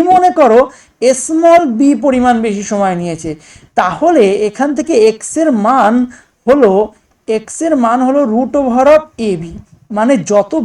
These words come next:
বেশি বেশি সময় নিয়েছে না এ আর বি মিলে,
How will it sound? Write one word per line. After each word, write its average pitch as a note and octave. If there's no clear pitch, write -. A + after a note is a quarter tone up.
বেশি F#3+
বেশি D4
সময় C4
নিয়েছে D4+
না E4+
এ -
আর C4+
বি C#4
মিলে, D#4+